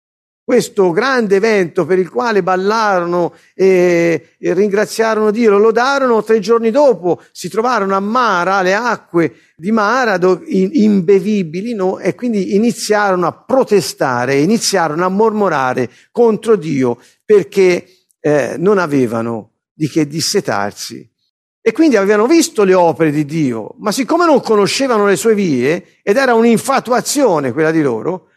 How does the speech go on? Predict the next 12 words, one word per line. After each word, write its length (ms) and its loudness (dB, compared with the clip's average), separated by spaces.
velocemente 1200 0
finì 340 2
la 120 2
luna 200 2
di 100 -2
miele. 520 -2
Molto 340 2
velocemente. 760 -4
Invece 580 2
nell'intimità, 1400 0
qualsiasi 560 -4
cosa 580 -4